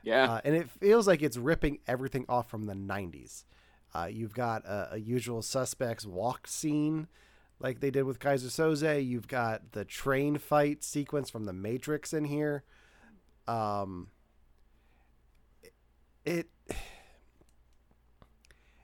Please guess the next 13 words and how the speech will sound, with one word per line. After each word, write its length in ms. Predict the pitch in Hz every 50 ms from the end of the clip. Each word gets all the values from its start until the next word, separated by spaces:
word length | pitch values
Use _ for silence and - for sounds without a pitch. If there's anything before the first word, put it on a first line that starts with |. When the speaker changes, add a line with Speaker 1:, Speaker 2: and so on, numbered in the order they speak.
| _ _ -
Speaker 2:
it 140 | 156 160
tries 320 | - - 170 175 196 208 -
to 80 | 214
be 140 | 180 180 175
all 200 | 160 139 135 139
these 160 | 143 143 135
different 320 | 113 139 123 139 131 113 -
things, 300 | 120 120 123 127 117 -
and 140 | 123 117 113
it 80 | 107
just 340 | 98 110 104 - - 110 98
doesn't 440 | - 110 110 104 110 110 95 - 98
work 520 | 104 104 101 98 98 101 90 - - -